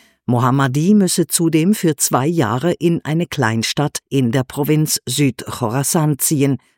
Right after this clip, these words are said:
so ihr Anwalt. Eine weitere Haftstrafe von anderthalb Jahren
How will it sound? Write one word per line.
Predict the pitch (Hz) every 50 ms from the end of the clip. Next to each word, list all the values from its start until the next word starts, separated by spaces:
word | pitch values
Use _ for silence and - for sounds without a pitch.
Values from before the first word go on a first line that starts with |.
| _ _
so | 135 - 151 135 139 -
ihr | 165 156 -
Anwalt. | - 147 139 123 104 110 - - - - - - _ _ _ _ _ _ _ _ _ _ _ _ _
Eine | _ 143 147 143 131
weitere | 143 139 180 214 - 147 - 127 113
Haftstrafe | - 101 92 - - - - - 98 101 110 - 135
von | - - 120 117 -
anderthalb | 139 147 196 220 202 143 123 - - 110 104 95 -
Jahren | 123 113 110 113 120 151 185 190